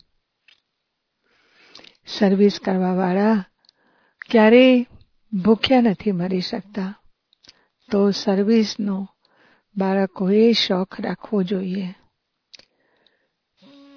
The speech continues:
તમારી ઈશ્વરીય મિશન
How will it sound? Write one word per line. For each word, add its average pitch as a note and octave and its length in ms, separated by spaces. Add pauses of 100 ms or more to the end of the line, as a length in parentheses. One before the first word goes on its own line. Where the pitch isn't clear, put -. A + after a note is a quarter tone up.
તમારી A#3 680 (480)
ઈશ્વરીય A3+ 640
મિશન F#3+ 640